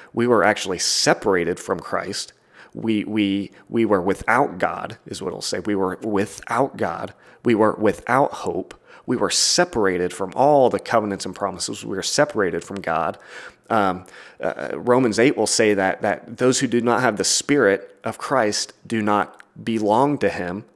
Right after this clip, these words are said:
So, so <laughs> I mean, this is, this is a little side rail that I, I wanna deal with in further videos, but when you think of the Calvinist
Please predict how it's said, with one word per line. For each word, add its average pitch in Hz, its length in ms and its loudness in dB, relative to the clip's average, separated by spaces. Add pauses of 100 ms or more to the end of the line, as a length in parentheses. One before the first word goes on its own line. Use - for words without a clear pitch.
(460)
So, 110 340 4
so 110 280 2
<laughs> - 160 0
I 147 40 2
mean, 117 240 0 (260)
this - 200 -2
is, 104 160 -4
this 113 180 -4
is 107 100 -4
a 92 60 0
little 104 320 2
side 127 320 4
rail 104 200 4
that 104 280 4
I, 107 60 -2
I - 20 0
wanna 101 220 0
deal 104 180 -2
with 101 220 2
in 98 200 -6
further 98 380 0
videos, 107 380 0
but 98 80 -4
when 104 140 -4
you 104 60 -4
think 107 200 -6
of 98 180 -4
the 101 100 0
Calvinist 110 600 -2